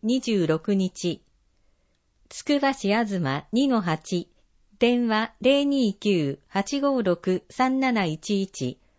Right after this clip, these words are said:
ファックス零二九八五六三三五八。県立図書館、八月九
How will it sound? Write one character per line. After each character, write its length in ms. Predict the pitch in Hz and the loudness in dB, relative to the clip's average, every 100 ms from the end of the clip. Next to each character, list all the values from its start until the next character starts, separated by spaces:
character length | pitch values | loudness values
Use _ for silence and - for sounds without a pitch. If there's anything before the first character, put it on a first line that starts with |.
| _ _ | _ _
フ 120 | _ 247 | _ -2
ァ 40 | |
ッ 40 | 233 | -2
ク 100 | - | -6
ス 320 | - 139 - _ _ - | -8 -6 -6 _ _ 0
零 260 | 240 277 | 2 2
二 260 | 285 277 202 | 2 2 0
九 480 | - 208 175 143 139 | -2 0 0 0 -4
八 340 | - 190 - 277 | -4 -4 -2 0
五 240 | 277 262 | 2 2
六 460 | 196 165 - 175 - | 2 -2 0 -2 -4
三 280 | - 254 262 | -2 -2 -2
三 320 | - 247 202 | -2 0 0
五 180 | 190 214 | 0 0
八。 500 | 208 202 - 135 - _ _ _ _ _ _ _ _ _ _ _ _ _ _ _ _ _ - | 0 -2 -2 -8 -8 _ _ _ _ _ _ _ _ _ _ _ _ _ _ _ _ _ 2
県 300 | 269 302 302 | 4 6 4
立 300 | 285 - 269 | 2 -2 0
図 160 | 247 | 2
書 180 | 240 240 | 4 2
館、 420 | - 147 123 117 - _ _ _ _ - | 2 0 0 -4 -10 _ _ _ _ -4
八 300 | 214 - 294 | -2 0 0
月 240 | 285 - | 0 0
九 140 | 262 | 0